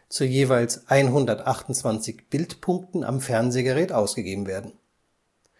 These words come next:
Allerdings ist es nicht sinnvoll, alle Bildpunkte auch zu nutzen, weil es durch die Wölbung zeitgenössischer Bildröhren zu störenden Verzerrungen in deren Randbereich kommt.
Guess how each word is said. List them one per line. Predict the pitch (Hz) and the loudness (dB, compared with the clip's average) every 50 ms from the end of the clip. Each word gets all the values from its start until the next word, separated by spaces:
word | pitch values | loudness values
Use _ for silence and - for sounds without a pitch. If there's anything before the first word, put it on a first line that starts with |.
| _ - - - - - - - | _ -20 -20 -20 -20 -20 -8 -2
Allerdings | 110 113 113 117 110 131 117 123 127 - - - - | 0 0 0 0 0 0 0 0 -2 -2 -4 -6 -6
ist | 131 131 - - 120 | -8 -8 -6 -6 -4
es | 107 - - | -4 -4 -2
nicht | 117 160 170 - - | -2 -2 -2 -2 -2
sinnvoll, | - 175 165 160 - - 165 151 151 147 143 - - - - - | 0 2 2 0 2 2 2 2 2 2 -2 -6 -14 -20 -14 -6
alle | - 123 123 113 117 | -2 0 0 0 0
Bildpunkte | 117 - 147 139 135 131 - - - 147 127 123 123 - 131 101 90 | -2 -2 -2 -2 -2 -4 -6 -6 -4 -4 -4 -4 -4 -6 -4 -4 -4
auch | 107 - | -4 -4
zu | - - 117 | -6 -6 -2
nutzen, | 113 180 208 208 - - - - - _ _ _ _ _ _ _ _ _ _ - - - - | 2 2 2 2 0 -4 -6 -8 -20 _ _ _ _ _ _ _ _ _ _ -20 -18 -10 -6
weil | 110 107 107 98 | -2 -2 0 0
es | 104 110 - - | -2 -2 -2 -2
durch | 131 120 117 117 | -2 -2 -2 -2
die | 135 120 110 104 | -2 -2 -2 0
Wölbung | 107 101 110 127 135 135 151 143 139 135 135 - | 0 0 0 0 0 0 0 0 0 -2 -2 -4
zeitgenössischer | - - 131 131 170 170 - - 156 143 139 139 - 131 - 143 127 | -2 0 0 0 0 0 -2 -2 -2 0 -2 -2 -4 -4 -4 -4 -4
Bildröhren | 131 - 160 175 165 160 139 147 147 147 135 151 143 | -2 0 0 0 0 0 0 2 2 2 0 -2 -4
zu | 135 - 123 107 | -6 -6 -8 -8
störenden | - - - 123 127 135 131 131 127 120 113 | -8 -6 -2 0 0 0 0 0 -2 -4 -6
Verzerrungen | - 131 120 - - - 127 120 123 135 131 127 131 127 127 - - _ _ | -4 -6 -4 -2 0 2 2 4 4 2 2 0 0 -2 -4 -8 -14 _ _
in | - 165 196 190 | 0 2 4 4
deren | - 117 110 113 117 143 143 | 4 2 0 0 0 0 2
Randbereich | 131 135 143 156 - - - 117 90 82 78 78 - - | 4 4 2 2 0 -4 -2 -2 -2 -2 -2 -6 -10 -8
kommt. | - 104 82 78 - - | -6 -6 -6 -6 -6 -18